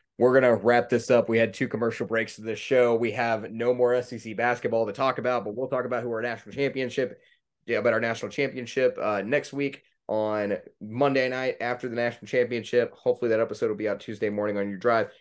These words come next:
And we'll be talking transfer portal and anything else that we possibly can get put together on this show to keep it S E C relevant.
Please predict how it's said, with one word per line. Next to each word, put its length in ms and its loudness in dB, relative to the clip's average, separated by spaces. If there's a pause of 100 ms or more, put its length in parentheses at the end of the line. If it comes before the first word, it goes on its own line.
(120)
And 120 6
we'll 80 8
be 100 0
talking 280 4
transfer 400 -2
portal 440 2 (200)
and 80 0
anything 380 4
else 180 -2
that 80 -6
we 80 -6
possibly 580 0
can 140 -4
get 160 0
put 160 -4
together 320 0
on 80 -2
this 120 -6
show 140 -2
to 80 -2
keep 160 -8
it 140 -4
S 180 -6
E 60 -10
C 160 -8
relevant. 560 -2